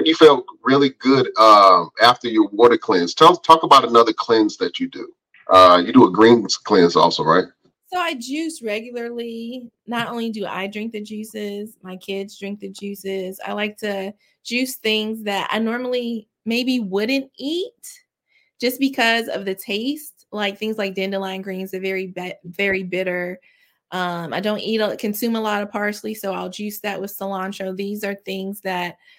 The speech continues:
Speaker 2: um, are blood purifiers and can help remove toxins and heavy metals out of your body. So I'll combine that with something like apples so that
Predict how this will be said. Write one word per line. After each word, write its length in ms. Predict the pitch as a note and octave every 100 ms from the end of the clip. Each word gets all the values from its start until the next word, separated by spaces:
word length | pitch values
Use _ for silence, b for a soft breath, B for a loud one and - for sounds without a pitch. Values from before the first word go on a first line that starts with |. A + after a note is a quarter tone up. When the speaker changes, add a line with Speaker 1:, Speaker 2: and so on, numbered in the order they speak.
| _ _
Speaker 2:
um, 240 | F3 F3 E3+
are 260 | E3 E3 - -
blood 240 | G#3 A3 -
purifiers 800 | A#3 A3+ A3 G#3 G3+ G3 G3 G3+
and 100 | G3
can 140 | G3
help 340 | G3+ G3 F#3 -
remove 540 | F#3+ F#3+ F#3 F#3 F#3 _ _
toxins 440 | - G#3 G#3 G3+
and 140 | G3 G3+
heavy 240 | F#3 F#3+
metals 340 | F#3 F3 F3+ F#3
out 200 | F#3 F3+
of 40 |
your 140 | F3+
body. 480 | F3+ E3+ F3 F#3+ A#3 _ _ _
So 120 | -
I'll 140 | G3+ G#3+
combine 460 | A3+ G#3+ G3+ G3
that 220 | G3 F#3+ E3+
with 100 | F#3+
something 340 | G3+ G3 G3
like 220 | F#3+ F#3 -
apples 720 | F#3 F#3 F#3 F3+ F3+ F3+ F3+
so 120 | F#3+ F#3
that 260 | F3+ -